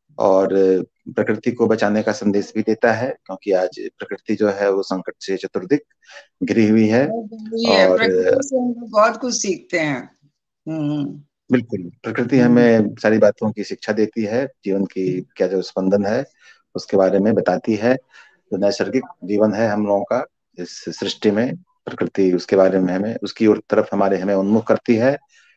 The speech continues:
Speaker 2: हम्म।
Speaker 1: डॉक्टर आशा गुप्ता, हम अपने अगले कार्यक्रम में आपसे फिर बातचीत करेंगे। आज आप कार्यक्रम में उपस्थित हुई, अपने
Speaker 2: बहुत बहुत
Speaker 1: व्य-, व्यस्त
Speaker 2: धन्यवाद।
Speaker 1: कार्यक्रम में। आप, अ, अमेरिका में हैं इस वक्त और वहां से आपने कार्यक्रम में भाग लिया, इसके लिए हम आपके प्रति हार्दिक आभार प्रकट करते हैं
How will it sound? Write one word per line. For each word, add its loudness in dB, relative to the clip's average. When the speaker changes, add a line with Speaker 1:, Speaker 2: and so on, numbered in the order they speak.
Speaker 2:
हम्म। -20
Speaker 1:
डॉक्टर 4
आशा 6
गुप्ता, 2
हम 0
अपने 2
अगले 2
कार्यक्रम 0
में 4
आपसे 2
फिर -8
बातचीत 0
करेंगे। 0
आज 0
आप 2
कार्यक्रम -2
में 0
उपस्थित -10
हुई, 0
अपने -4
Speaker 2:
बहुत -4
बहुत -2
Speaker 1:
व्य-, -2
व्यस्त 0
Speaker 2:
धन्यवाद। -2
Speaker 1:
कार्यक्रम 2
में। 4
आप, 4
अ, -2
अमेरिका -2
में 2
हैं 2
इस -2
वक्त 0
और 2
वहां 0
से 2
आपने 2
कार्यक्रम 0
में 2
भाग 0
लिया, 0
इसके -10
लिए 0
हम -4
आपके -4
प्रति -6
हार्दिक -4
आभार 0
प्रकट 0
करते -2
हैं 0